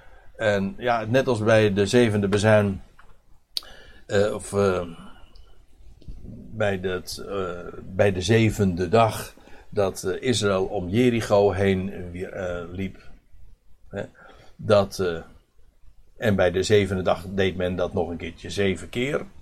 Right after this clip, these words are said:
Dus net als met die zevende bezuin, de zevende schaal. Eh, en dan wordt er geblazen. En dan stort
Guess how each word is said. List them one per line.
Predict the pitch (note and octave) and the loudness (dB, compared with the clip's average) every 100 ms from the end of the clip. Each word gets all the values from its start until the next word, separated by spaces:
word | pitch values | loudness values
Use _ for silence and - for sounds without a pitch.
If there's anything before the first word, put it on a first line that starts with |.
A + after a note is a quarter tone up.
| - - - - - - | -20 -20 -20 -20 -20 -18
Dus | F#2+ | -6
net | A2 | -4
als | A#2+ | -2
met | G2+ | -4
die | F#2 | -6
zevende | F2 A2+ A#2 F#2+ | -2 -2 0 -4
bezuin, | F2+ G2+ A2 | -4 -2 -2
de | G#2+ | -2
zevende | G2 G2+ F#2 E2 | 0 0 0 -8
schaal. | - A2+ G#2+ G2+ - - - - | -6 2 4 4 -2 -18 -18 -18
Eh, | - G#2 G2 - - | -4 -4 -4 -8 -18
en | - A2 F#2 | -2 -2 4
dan | G#2+ G#2+ G#2 G2 | 4 4 2 -2
wordt | F#2+ | -4
er | F#2+ D#2+ | -4 -8
geblazen. | F2+ F#2 G#2 G2+ F#2+ F#2+ G2 - _ - _ - - - - - - - - - - | -4 4 6 6 2 -6 -10 -18 _ -20 _ -20 -20 -20 -18 -18 -20 -20 -20 -20 -10
En | G#2 | -6
dan | F#2+ F2+ | -6 -6
stort | E2+ - - - - C3 A2 - | -8 -8 -8 -12 -4 0 0 0